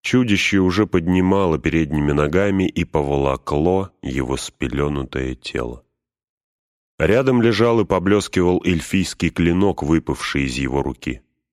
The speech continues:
Сэм не раздумывал, что ему делать. Ни верности, ни храбрости, ни гнева ему было не занимать.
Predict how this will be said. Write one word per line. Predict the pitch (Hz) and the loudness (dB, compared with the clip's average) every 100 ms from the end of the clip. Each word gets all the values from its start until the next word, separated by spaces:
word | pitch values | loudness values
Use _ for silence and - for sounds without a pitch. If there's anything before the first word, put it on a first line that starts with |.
| _ _ _ _ | _ _ _ _
Сэм | - - 113 123 117 101 - _ _ - | -14 -2 2 4 2 -2 -8 _ _ -4
не | 92 98 | 2 2
раздумывал, | 98 90 92 90 67 62 | 2 0 0 0 0 -4
что | 62 - 67 | -6 -6 -4
ему | 64 64 | -4 -6
делать. | 62 62 58 - - _ _ _ _ _ - | -4 -4 -6 -10 -20 _ _ _ _ _ -4
Ни | 85 92 | 0 2
верности, | 104 123 104 95 - - 78 | 2 2 0 -4 -4 -8 -6
ни | 76 | -4
храбрости, | 73 - 92 90 76 - - | -4 -2 -2 -2 -8 -10 -6
ни | 69 69 | -4 -2
гнева | 69 78 92 90 78 78 _ _ _ _ - | -2 0 0 -2 -4 -8 _ _ _ _ -8
ему | 78 92 123 | -2 2 2
было | 101 82 85 78 73 - | 0 0 0 0 -4 -8
не | 71 | -6
занимать. | 71 69 67 64 60 - _ | -4 -4 -6 -6 -10 -14 _